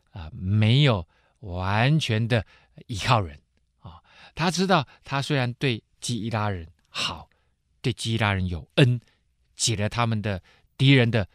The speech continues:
啊，围困，但是，啊，但是他也知道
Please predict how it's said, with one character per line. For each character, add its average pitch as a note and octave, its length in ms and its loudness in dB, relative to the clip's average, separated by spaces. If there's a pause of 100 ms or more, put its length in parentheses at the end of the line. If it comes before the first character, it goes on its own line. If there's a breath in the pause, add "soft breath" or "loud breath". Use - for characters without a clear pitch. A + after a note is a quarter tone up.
(140)
啊， G2+ 120 -14
围 F#2 160 0
困， A#2 240 4 (380 soft breath)
但 D#3+ 280 2
是， A#2+ 320 2 (360)
啊， F#2+ 180 -12
但 A#2+ 180 0
是 A2+ 240 -2 (300 soft breath)
他 C3+ 140 6
也 G#2+ 100 6
知 A2+ 160 -4
道 G2+ 220 -2